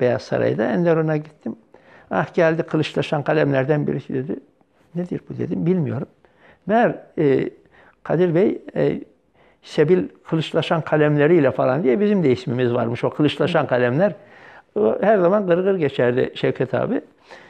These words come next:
Derdi, "Ah, geldi Kılıçlaşan Kalemleri." "Yok abi," derim, "bu Kılıç Kalkan ekibinin Kılıçlaşan Kalemi gibidir, alüminyumdur, kesmez, korkma." falan diye <laughs> takılırdık yani, öyle bir.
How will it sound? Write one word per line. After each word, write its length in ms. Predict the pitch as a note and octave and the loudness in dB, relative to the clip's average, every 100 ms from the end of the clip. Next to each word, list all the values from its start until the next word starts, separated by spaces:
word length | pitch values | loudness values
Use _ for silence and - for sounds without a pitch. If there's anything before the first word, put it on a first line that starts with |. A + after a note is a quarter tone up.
| _ _ | _ _
Derdi, 280 | D#3 D#3 - | -2 0 0
"Ah, 240 | E3+ D3+ | -2 0
geldi 340 | F3+ D#3 D3+ E3+ | 2 2 2 -4
Kılıçlaşan 560 | C#3+ C#3+ - C#3+ C#3 | -6 -8 -8 -6 -6
Kalemleri." 520 | - B2+ B2+ B2+ D3+ | -4 -2 -2 -4 -4
"Yok 200 | E3+ D3+ | -2 -2
abi," 200 | C3+ D#3 C3 | -4 -4 -4
derim, 200 | A#2 B2 | -6 -8
"bu 40 | |
Kılıç 300 | - D3+ - | -4 -6 -4
Kalkan 280 | C#3+ - D#3+ | -8 -4 -4
ekibinin 380 | C#3+ C3 B2+ B2+ | -2 -2 -2 -4
Kılıçlaşan 800 | - C3 - - - C3 C#3+ | -6 -8 -8 -16 -6 -4 -4
Kalemi 360 | B2 B2+ B2 B2 | -2 0 2 0
gibidir, 300 | A#2+ A#2+ B2 - | -2 -2 -2 0
alüminyumdur, 580 | D3 D3+ D3+ C#3 A2+ | 2 2 2 0 -2
kesmez, 440 | A#2 D3+ - B2+ - | 0 0 2 -2 0
korkma." 280 | C#3 E3 D3 | -4 -2 -2
falan 240 | C3 - - | 0 -2 -4
diye 120 | - D#3 - | -6 -6 -6
<laughs> 180 | D3 E3 | -4 2
takılırdık 480 | A3+ A#3+ D#3 A#2+ D3+ | 4 6 4 2 0
yani, 200 | B2+ C#3 | 0 4
öyle 220 | B2+ B2+ | 4 2
bir. 120 | C3 | -2